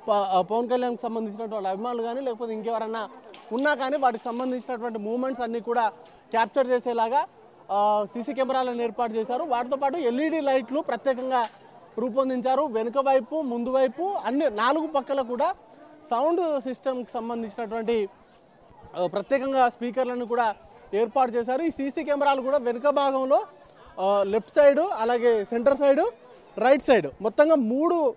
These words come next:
సీసీ కెమెరాలను ఏర్పాటు చేశారు. లోపటి నుంచి పవన్ కళ్యాణ్ గారు బస చేసేలాగా దీనికి సంబంధించిన ఏర్పాట్లు అనేది కూడా ఉన్నాయి. ఇక వెనుక వైపు జనసేన అనేటువంటి, ఆ, రెడ్ లెటర్లో పార్టీకి సంబంధించిన పేరుని కోట్ చేస్తూ,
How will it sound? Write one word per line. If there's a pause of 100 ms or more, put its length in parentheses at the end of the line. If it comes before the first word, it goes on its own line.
(120)
సీసీ
కెమెరాలను
ఏర్పాటు
చేశారు. (340)
లోపటి
నుంచి (300)
పవన్
కళ్యాణ్
గారు
బస (160)
చేసేలాగా (340)
దీనికి
సంబంధించిన
ఏర్పాట్లు
అనేది
కూడా
ఉన్నాయి.
ఇక (300)
వెనుక
వైపు
జనసేన
అనేటువంటి, (400)
ఆ, (100)
రెడ్
లెటర్లో
పార్టీకి
సంబంధించిన (420)
పేరుని
కోట్
చేస్తూ,